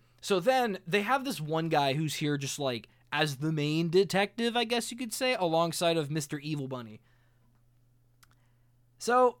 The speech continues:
<laughs> it, yeah, it's, it just gets weird. So they're, so they're determining, like, who the culprit was. Um, and as they're determining it,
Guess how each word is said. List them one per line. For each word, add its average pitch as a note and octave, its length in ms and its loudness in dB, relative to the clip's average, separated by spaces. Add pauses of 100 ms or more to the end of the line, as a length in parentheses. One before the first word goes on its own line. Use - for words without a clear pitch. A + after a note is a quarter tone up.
<laughs> - 1200 -20
it, B3+ 120 0
yeah, A3 340 4
it's, A#3+ 260 -4
it B3 180 -4
just B3 180 -4
gets E3+ 240 0
weird. C#3+ 200 0
So F#3 140 0
they're, G3+ 260 2
so G#3 120 -6
they're G3 140 -2
determining, A#3+ 640 -2
like, E3 260 0 (120)
who B3+ 440 4
the G#3+ 120 2
culprit F#3+ 580 0
was. B2+ 560 -4 (560)
Um, F3 540 4 (800)
and A3 100 0
as C4+ 200 4
they're E4 100 2
determining A#3 560 0
it, C3+ 260 -2